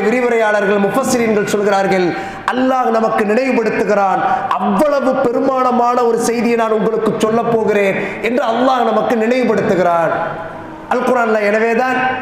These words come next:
"வல் ஃபஜர்" என்று அல்லாஹ் சொல்லி காட்டுகிறான், அதிகாலையின் மீது சத்தியமிட்டு சொல்கிறான். "வல் லுஹா", லுஹாவுடைய நேரத்தை சத்தியமிட்டு சொல்கிறான். "வல் லைல்", இரவின் மீது சத்தியமிட்டு சொல்கிறான்.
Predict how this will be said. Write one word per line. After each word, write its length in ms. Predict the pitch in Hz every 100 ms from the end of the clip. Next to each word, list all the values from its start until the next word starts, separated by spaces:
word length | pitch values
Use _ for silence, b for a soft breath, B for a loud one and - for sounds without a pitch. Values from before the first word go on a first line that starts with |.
| - - - - 185
"வல் 180 | 226 202
ஃபஜர்" 360 | 220 190 254 208 -
என்று 140 | 208 233
அல்லாஹ் 260 | 196 208 151
சொல்லி 140 | 175 165
காட்டுகிறான், 420 | 156 151 147 127 143
அதிகாலையின் 540 | 185 262 247 240 208 202
மீது 240 | 202 196 180 127 - - 220
சத்தியமிட்டு 520 | - 262 233 277 214 208
சொல்கிறான். 380 | 180 160 143 - - - - - - - - - -
"வல் 140 | 247 254 247
லுஹா", 380 | 247 262 294 285 214 - - - - - - - - 214
லுஹாவுடைய 520 | 254 302 330 320 294 269 262
நேரத்தை 400 | 294 285 277 262 262
சத்தியமிட்டு 520 | 240 247 285 262 262 -
சொல்கிறான். 400 | 226 226 220 165 - - - - - - - - 208
"வல் 180 | 262 269
லைல்", 340 | 285 320 294 202 135 - - - - - 220
இரவின் 340 | 330 339 330 311
மீது 160 | 294 285 269
சத்தியமிட்டு 500 | 262 320 294 285 294 -
சொல்கிறான். 440 | 254 247 247 208